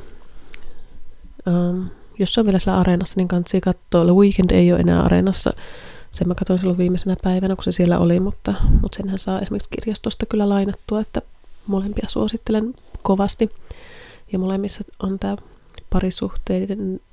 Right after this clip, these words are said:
parisuhteiden, pitkien parisuhteiden dynamiikka niinku tosi kiinnostavasti käsiteltynä.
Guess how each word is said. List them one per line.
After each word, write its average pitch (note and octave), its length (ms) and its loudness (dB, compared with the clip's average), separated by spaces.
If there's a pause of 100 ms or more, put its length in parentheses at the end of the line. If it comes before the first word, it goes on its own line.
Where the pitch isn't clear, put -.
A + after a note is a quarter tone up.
(160)
parisuhteiden, F#3+ 840 -2
pitkien F3+ 360 -2
parisuhteiden F#3 580 -2
dynamiikka F#3+ 540 -4
niinku G#3+ 240 -4
tosi G3+ 300 -4 (240)
kiinnostavasti - 720 -4 (600)
käsiteltynä. A3+ 640 -6